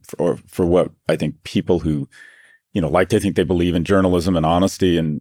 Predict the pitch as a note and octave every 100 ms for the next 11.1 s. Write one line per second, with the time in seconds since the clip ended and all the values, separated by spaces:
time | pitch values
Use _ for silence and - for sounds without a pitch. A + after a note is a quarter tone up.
0 | - F#2 E2+ D2 D2 D#2+ F2 E2 F#2+ F2
1 | F#2+ D#2 - E2+ E2+ F#2 F2 G#2 G2 G2
2 | - _ _ _ _ A2 G#2 A#2 - _
3 | A#2+ A2+ - C3 F#3 - C#3+ C3 - A2+
4 | G2+ F2 - F2+ F2+ A2 A2+ A#2+ F#2+ E2+
5 | F#2 F2+ F2 G2+ E2+ - F#2 F#2+ - G2
6 | F#2+ G2 - G2+ G2 F#2 G2+ F2+ - F2+
7 | F2+ - D#2 D2+ D#2 E2+ F#2 F2 F#2 F#2+
8 | F#2+ G#2+ F#2+ G2+ F#2+ - - _ _ -
9 | B2 A2+ - - C#3 A#2 - - - A#2+
10 | G#2+ E2+ D#2+ F2 - G2+ F2 E2+ - -
11 | -